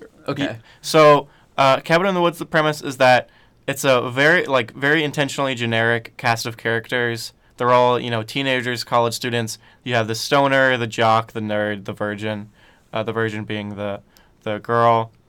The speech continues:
Speaker 2: and, uh,
Speaker 1: <laughs>
Speaker 2: and the whore. Um, and both of those are, are not. Anyways, that's just playing into the genre tropes. That's not like a. Um, anyways,
Speaker 1: Yeah, you're
Speaker 2: so,
Speaker 1: canceled. You're
Speaker 2: so,
Speaker 1: canceled,
Speaker 2: so anyways,
Speaker 1: Lewis.
Speaker 2: so they, they all go to this cabin to have fun.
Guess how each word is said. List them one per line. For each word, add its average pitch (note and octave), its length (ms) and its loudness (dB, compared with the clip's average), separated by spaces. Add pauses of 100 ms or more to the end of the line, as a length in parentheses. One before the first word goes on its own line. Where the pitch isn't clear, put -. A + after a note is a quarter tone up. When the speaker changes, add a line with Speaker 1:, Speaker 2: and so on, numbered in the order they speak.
(300)
Speaker 2:
and, A2+ 280 2
uh, A2 200 2
Speaker 1:
<laughs> - 40 -8
Speaker 2:
and C#3 140 2
the A#2+ 120 2
whore. G#2 380 0 (420)
Um, A#2 420 2
and B2 160 -6
both A#2 180 0
of A2 60 -12
those A2 200 -4
are, G#2+ 160 -4
are A2 300 -4
not. E3 280 2 (340)
Anyways, A#2 420 -2
that's B2+ 180 0
just - 220 -8 (380)
playing C3 200 2
into A#2+ 160 -2
the A2 120 -6
genre G#2+ 280 0
tropes. G#2+ 360 -4
That's A2 160 -6
not A2+ 140 -4
like G#2 200 -8
a. G2+ 200 -6 (540)
Um, G#2 420 -8 (360)
anyways, C3 540 2
Speaker 1:
Yeah, C#3+ 140 4
you're E3 240 4
Speaker 2:
so, - 60 0
Speaker 1:
canceled. D3+ 580 2
You're C#3 60 -2
Speaker 2:
so, F3 180 4
Speaker 1:
canceled, F3 200 8
Speaker 2:
so F#3+ 140 4
anyways, F#3 240 6
Speaker 1:
Lewis. E3 120 2
Speaker 2:
so F3 140 4
they, F3+ 160 4
they E3+ 180 2
all F#3+ 160 8
go G3 140 0
to F#3+ 100 0
this F3+ 180 -2
cabin C#3+ 400 2
to C3 80 0
have C3 240 2
fun. A#2 460 2